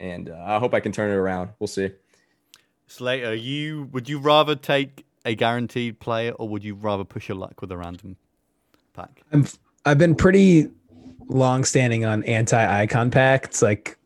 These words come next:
Speaker 3: I think, part of my brand at this point. But I will say, I'm, like, as time's going on, I'm starting to maybe consider the other way, because I, like, start to look at, like, these teams that other content creators have, and they're so full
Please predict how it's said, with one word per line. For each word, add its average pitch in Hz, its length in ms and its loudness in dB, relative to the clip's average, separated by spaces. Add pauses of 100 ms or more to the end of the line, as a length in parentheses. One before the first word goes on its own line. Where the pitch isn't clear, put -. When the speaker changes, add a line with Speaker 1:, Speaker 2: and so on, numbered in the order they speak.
(160)
Speaker 3:
I - 60 -8
think, 131 180 -4
part 113 140 0
of 104 80 0
my 92 80 -2
brand 90 360 -4
at 110 80 -6
this 117 180 0
point. 131 440 0
But 117 120 0
I 120 100 4
will 143 240 6
say, 135 300 4
I'm, 123 200 4
like, 104 400 0 (380)
as - 100 -14
time's 127 320 4
going 139 280 4
on, 113 280 2
I'm 98 340 -2 (920)
starting 120 460 2
to 107 120 0
maybe 104 400 2
consider 104 440 0
the 104 140 2
other 101 180 2
way, 120 420 2 (640)
because - 280 0
I, 107 160 4
like, 104 240 0
start 127 260 2
to 156 80 4
look 120 240 4
at, - 240 -2
like, 110 240 2
these 101 220 -2
teams 120 460 -2
that 117 140 2
other 113 220 2
content 107 380 -2
creators 135 300 2
have, 151 360 4
and 110 220 0
they're 104 120 2
so 131 480 4
full 143 680 4